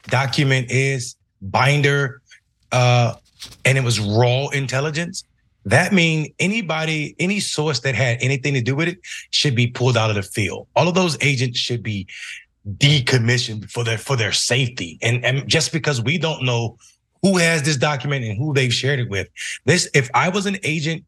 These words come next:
for the United States or any of our allies, and I had, my name was in that document,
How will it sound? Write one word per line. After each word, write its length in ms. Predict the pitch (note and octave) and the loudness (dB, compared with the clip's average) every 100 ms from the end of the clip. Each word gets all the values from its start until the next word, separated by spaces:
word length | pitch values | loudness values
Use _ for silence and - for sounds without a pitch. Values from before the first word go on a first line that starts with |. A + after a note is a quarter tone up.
| _ | _
for 360 | - C3+ C3 B2 | -2 0 2 2
the 80 | A#2 | 2
United 300 | C3 D3 C#3 | 2 2 0
States 360 | - C#3+ C#3 | 0 -2 -2
or 80 | A2 | -4
any 160 | C3 D3 | -2 -2
of 100 | C3+ | -2
our 160 | C3 A#2 | -4 -4
allies, 520 | B2+ C3 B2+ B2 B2 - - - | -2 0 2 2 0 -4 -12 -6
and 100 | G2+ | -2
I 140 | G2+ C3+ | 0 2
had, 300 | C#3 D3+ C#3+ | 2 0 0
my 160 | B2 | 0
name 260 | D3+ D3 D#3+ | 2 0 -2
was 120 | C#3+ | -4
in 80 | D#3+ | -2
that 140 | D#3+ C#3+ | -2 -2
document, 460 | D#3 D3 E3 F3 | -2 -2 -2 -2